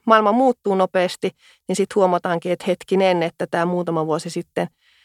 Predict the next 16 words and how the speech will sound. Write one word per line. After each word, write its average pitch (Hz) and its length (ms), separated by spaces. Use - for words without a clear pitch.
luotu 170 300
palkitsemismalli 170 840
ei 175 160
enää 165 380
toimikaan 175 580
tässä 175 340
hetkessä. - 480
Se 190 160
ei 175 140
enää 175 260
tuekaan 175 440
sellaista 175 360
toimintaa - 560
kuin - 180
on - 80
ajateltu. 117 640